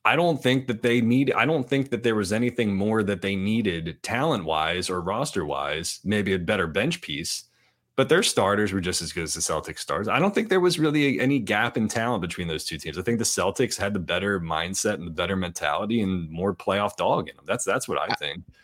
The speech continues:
Speaker 2: I
Speaker 1: If
Speaker 2: see
Speaker 1: you
Speaker 2: the
Speaker 1: can,
Speaker 2: chat.
Speaker 1: if Nick Nurse can impart any of that in
Speaker 2: Yeah.
Speaker 1: these guys, then they got a chance to go to the Eastern Conference Finals running it back.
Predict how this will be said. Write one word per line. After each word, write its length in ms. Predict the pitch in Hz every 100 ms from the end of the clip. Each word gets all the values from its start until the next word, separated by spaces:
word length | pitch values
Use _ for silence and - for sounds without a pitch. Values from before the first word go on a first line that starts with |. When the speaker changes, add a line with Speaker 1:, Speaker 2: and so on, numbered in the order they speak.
| -
Speaker 2:
I 60 | 147
Speaker 1:
If 60 |
Speaker 2:
see 140 | - 180
Speaker 1:
you 80 | 151
Speaker 2:
the 40 |
Speaker 1:
can, 80 | 190
Speaker 2:
chat. 240 | 151 135
Speaker 1:
if 80 | 123
Nick 220 | 135 -
Nurse 240 | 170 165 156
can 140 | 156
impart 440 | 117 98 120 98 -
any 240 | 110 127 120
of 140 | 80
that 320 | 80 71 69 - _ _ _ _ _ _ -
in 460 | 92 87 85 80
Speaker 2:
Yeah. 80 | -
Speaker 1:
these 240 | 92 90 -
guys, 380 | 85 78 90
then 120 | - 104
they 80 | 113
got 140 | 131
a 40 |
chance 320 | 113 87 80 -
to 60 |
go 60 | 80
to 40 |
the 80 | 78
Eastern 200 | 78 80
Conference 340 | 80 76 -
Finals 280 | - 73 73
running 240 | 78 76 73
it 100 | 71
back. 220 | 73